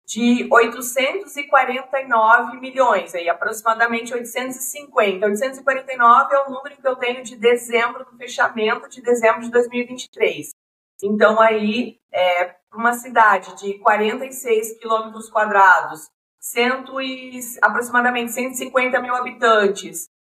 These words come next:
é, aproximadamente três mil e quinhentos servidores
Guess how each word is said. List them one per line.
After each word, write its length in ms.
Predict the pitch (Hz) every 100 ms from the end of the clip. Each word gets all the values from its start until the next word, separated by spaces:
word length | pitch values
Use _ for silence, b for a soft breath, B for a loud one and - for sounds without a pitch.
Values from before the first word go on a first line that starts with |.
| _ _
é, 320 | 202 208 214
aproximadamente 1300 | 202 214 240 247 240 247 247 240 233 254 - 262 -
três 360 | 240 240 - 247
mil 260 | 247 262
e 140 | 262 254
quinhentos 640 | 262 254 240 240 - -
servidores 880 | 262 233 233 233 220 240 240 240 -